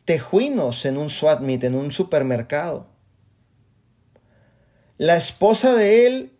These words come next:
en un alto, ya ves, en, en México, en los altos, hay gente vendiéndote chuchulucos, que hay gente vendiéndote las baterías para el teléfono, el cargador. La esposa de él vendía cargadores para celulares.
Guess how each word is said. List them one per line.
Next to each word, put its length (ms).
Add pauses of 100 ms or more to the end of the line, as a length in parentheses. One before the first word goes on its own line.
(320)
en 220
un 200
alto, 380
ya 120
ves, 220
en, 120
en 180
México, 340
en 80
los 220
altos, 400
hay 80
gente 340
vendiéndote 720
chuchulucos, 840
que 140
hay 100
gente 320
vendiéndote 440
las 160
baterías 440
para 180
el 60
teléfono, 500
el 120
cargador. 640 (640)
La 120
esposa 520
de 120
él 80
vendía 340
cargadores 680
para 260
celulares. 840